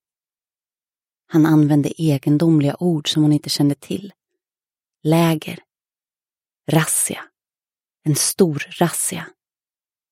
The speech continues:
Arresteringar tidigt på morgonen. Och flickan undrade vad allt detta betydde.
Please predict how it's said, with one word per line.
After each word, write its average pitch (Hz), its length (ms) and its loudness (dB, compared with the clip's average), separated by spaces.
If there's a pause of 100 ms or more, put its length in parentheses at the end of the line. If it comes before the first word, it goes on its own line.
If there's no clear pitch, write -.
(420)
Arresteringar 147 800 2
tidigt 160 520 0
på - 80 -6
morgonen. 156 500 2 (1400)
Och 190 120 -8
flickan 190 580 0
undrade 175 520 2
vad 151 120 -2
allt 180 240 -2
detta 160 260 -2
betydde. - 520 -8